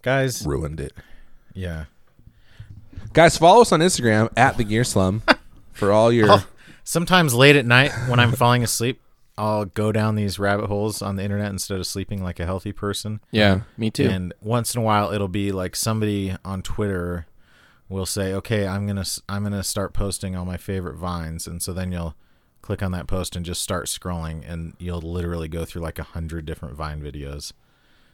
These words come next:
Speaker 1: and, like, over half of them will be really funny,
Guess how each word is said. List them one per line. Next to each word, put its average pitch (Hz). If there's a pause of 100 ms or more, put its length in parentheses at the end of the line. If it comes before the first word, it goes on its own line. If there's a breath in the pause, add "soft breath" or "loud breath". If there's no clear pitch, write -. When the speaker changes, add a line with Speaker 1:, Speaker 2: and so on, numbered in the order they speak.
(140)
Speaker 1:
and, 80 (360)
like, 85
over 101
half 92
of 80
them 80
will 78
be 78
really 80
funny, 73